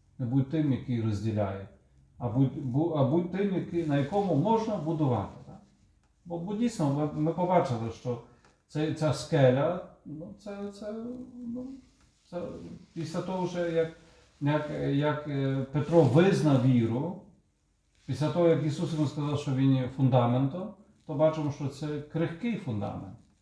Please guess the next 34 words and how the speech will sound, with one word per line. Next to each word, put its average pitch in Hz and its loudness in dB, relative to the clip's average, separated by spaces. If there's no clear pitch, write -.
що 131 -10
це 143 -6
крихка 156 -4
скеля. - -10
Але 135 6
все 165 4
рівно 247 4
Богові 233 2
це 180 -6
не 165 -2
стало 185 -2
на 151 0
заваді, 156 -2
щоб, 131 -2
е, 139 2
сказати 156 2
Петрові, 151 2
що 127 -6
ти 156 -4
будеш, 127 0
будеш, 131 0
будеш, 135 0
е, 117 -4
е, 131 0
провадити 131 2
цю 120 -8
церкву. 107 -10
І 208 -8
ми 247 0
бачимо, 240 -4
а, 180 -18
що 139 -2
цей 170 2
Петро, 170 4